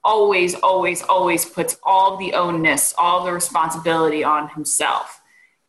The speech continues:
And you really don't hear him ever call anybody out, call his team out. And I said, Well, Jonesy, the thing that was interesting to me after that first Boston game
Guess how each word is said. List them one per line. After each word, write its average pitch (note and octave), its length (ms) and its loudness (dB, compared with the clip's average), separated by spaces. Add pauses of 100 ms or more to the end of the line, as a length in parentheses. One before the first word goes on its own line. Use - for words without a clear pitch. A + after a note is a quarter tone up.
And G3 200 0
you F#3+ 140 -4
really B3 220 4
don't G#3+ 280 0
hear G#3+ 160 0
him G3 260 0
ever F#3 260 2
call F3 360 2
anybody E3 480 0
out, D#3 380 0
call D#3+ 240 2
his D#3 140 -2
team C#4+ 220 2
out. E3 260 2
And F#3 120 -4
I F#3 80 2
said, F#3 260 0
Well, F#3+ 300 -4
Jonesy, B3+ 320 2
the F#3+ 140 0
thing G3 180 0
that G3 140 2
was F#3 100 -2
interesting G3 480 0
to F3 60 2
me F3 200 0
after E3 260 0
that E3 220 0
first E3+ 240 -2
Boston A3 440 2
game D#3 360 -2